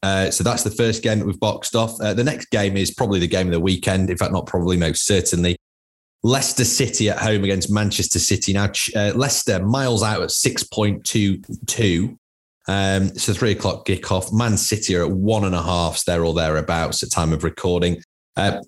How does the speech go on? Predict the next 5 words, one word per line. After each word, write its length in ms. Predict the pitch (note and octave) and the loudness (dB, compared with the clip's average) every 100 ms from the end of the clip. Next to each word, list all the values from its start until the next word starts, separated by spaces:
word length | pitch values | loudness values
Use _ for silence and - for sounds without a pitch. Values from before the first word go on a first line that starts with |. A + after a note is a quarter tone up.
| - | -4
Pep 320 | - E3+ - - - _ _ _ | 0 0 -2 -6 -12 _ _ _
against 400 | G#2 A2+ G#2+ - | 0 2 0 0
Brendan. 560 | A#2+ B2 C3 B2+ C3+ C3+ _ _ _ _ _ _ - | 0 2 2 2 0 -4 _ _ _ _ _ _ -2
Um, 140 | B2 | 0
interesting, 680 | C3+ F#3+ - - - E2+ D#2+ | 2 2 2 -2 0 0 -2